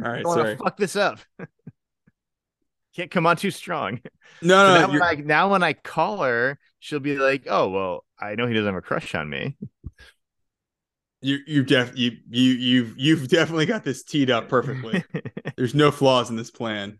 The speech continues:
Speaker 1: I,
Speaker 2: No,
Speaker 1: um,
Speaker 2: none.
Speaker 1: Uh, no,
Speaker 2: I,
Speaker 1: I, I'm
Speaker 2: I,
Speaker 1: pretty
Speaker 2: I am
Speaker 1: excited about it,
Speaker 2: <laughs>
Speaker 1: though.
Speaker 2: good to go.
Speaker 1: I, this, this to me was like,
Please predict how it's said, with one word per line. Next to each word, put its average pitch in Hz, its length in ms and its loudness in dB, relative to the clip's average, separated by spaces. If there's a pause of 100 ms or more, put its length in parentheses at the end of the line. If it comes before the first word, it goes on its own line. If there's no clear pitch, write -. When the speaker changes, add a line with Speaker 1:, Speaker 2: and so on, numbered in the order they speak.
Speaker 1:
I, 120 220 2
Speaker 2:
No, 113 160 4
Speaker 1:
um, 110 100 -4
Speaker 2:
none. 104 320 -4 (720)
Speaker 1:
Uh, 151 260 6
no, 170 200 8
Speaker 2:
I, 151 160 6
Speaker 1:
I, - 100 2
I'm 143 80 4
Speaker 2:
I, - 20 0
Speaker 1:
pretty 147 80 4
Speaker 2:
I 185 40 8
am 160 80 6
Speaker 1:
excited 127 420 2
about 113 200 -2
it, - 80 -8
Speaker 2:
<laughs> - 20 -6
Speaker 1:
though. 110 120 0
Speaker 2:
good 127 180 0
to 143 80 0
go. 117 340 0 (580)
Speaker 1:
I, 151 140 2
this, 180 240 4
this 185 280 2
to 254 80 0
me 233 160 4
was 190 200 0
like, 165 160 4